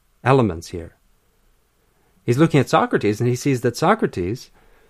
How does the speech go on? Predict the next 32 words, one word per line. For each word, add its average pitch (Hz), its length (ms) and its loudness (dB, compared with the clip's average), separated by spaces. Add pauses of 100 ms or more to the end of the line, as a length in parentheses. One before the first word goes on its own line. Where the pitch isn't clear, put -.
(300)
not 139 180 4
only 165 200 8
per-, 143 220 0
participated 120 760 -2
maybe 107 240 0
the, 107 400 -2
in 104 140 -2
the 104 120 -2
Eleusinian 107 540 2
mysteries, 92 340 -4
but - 240 -2
he 156 220 2
was 131 360 0
initiated 120 920 -2 (1300)
into 131 200 2
the 131 120 2
miracle 123 460 2
of 120 140 -2
instruction. - 1000 -4 (920)
So 117 240 -2
his, 117 220 0
his 127 360 -4
initiation 156 680 2
was 120 140 0
not 143 240 0
just 135 260 0
the 123 140 0
Eleusinian 107 560 0
mysteries, 101 380 -6
but 113 200 -4
he 127 200 -2
d-, 123 220 -8